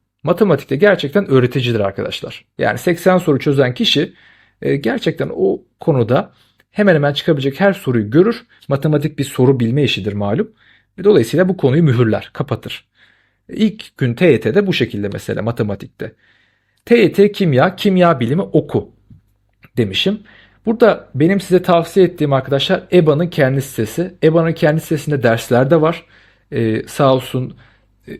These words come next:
üniteleri özetlemişler tek bir sayfa halinde, poster halinde.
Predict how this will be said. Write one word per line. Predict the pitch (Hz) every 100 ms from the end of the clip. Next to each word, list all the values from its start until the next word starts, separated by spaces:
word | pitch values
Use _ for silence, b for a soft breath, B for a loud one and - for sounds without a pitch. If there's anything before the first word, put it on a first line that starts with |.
| -
üniteleri | 143 143 147 120 120 120
özetlemişler | 117 123 120 131 139 135 131 -
tek | 156 -
bir | 113
sayfa | - 107 104 110
halinde, | 101 104 143 143
poster | 120 104 120 110
halinde. | 110 101 101 170 202